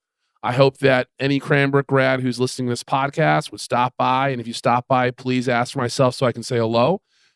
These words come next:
and we can talk about some of the wonderful experiences that we've had at Cranbrook or outside of that.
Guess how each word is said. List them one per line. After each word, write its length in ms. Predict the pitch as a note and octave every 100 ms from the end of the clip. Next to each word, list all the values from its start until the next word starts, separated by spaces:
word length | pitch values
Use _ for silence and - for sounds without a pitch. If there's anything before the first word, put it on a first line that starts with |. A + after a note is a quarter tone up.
| _
and 160 | A2+ A#2+
we 80 | A#2
can 100 | A2+
talk 260 | C3 A#2+
about 280 | B2+ B2 A#2+
some 160 | B2+ A#2
of 60 |
the 60 | A2+
wonderful 360 | A#2+ A#2 A#2+
experiences 560 | A2+ - B2 A#2+ A2+ G#2
that 60 | A2+
we've 180 | A#2+
had 240 | C3+ A#2 A2+
at 80 | -
Cranbrook 580 | B2 A#2 A#2+ B2+ B2+
or 80 | A2+
outside 400 | G#2+ A2 A#2+ A#2+
of 60 | C3+
that. 260 | E3+ G#3